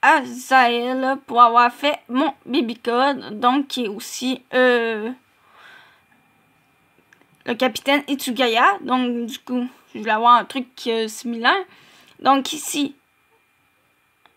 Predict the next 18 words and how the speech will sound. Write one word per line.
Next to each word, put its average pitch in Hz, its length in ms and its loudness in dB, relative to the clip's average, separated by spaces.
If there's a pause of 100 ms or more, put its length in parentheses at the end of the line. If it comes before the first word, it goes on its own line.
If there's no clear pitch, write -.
(320)
ce, - 180 -2 (160)
ceci, 262 380 -4
c'est 277 120 -2
ma 262 220 4
citation 247 720 0
que 226 140 -6
je 220 100 -10
voulais 240 300 -2
qu'elle 233 360 -2
rajoute. 226 500 0 (100)
Donc, « 220 320 -8 (760)
Les 254 140 4
Shinigami 294 800 2
sont 262 220 -4
toujours 277 420 2
là 247 320 6 (380)
pour 240 380 0 (480)
protéger 262 680 0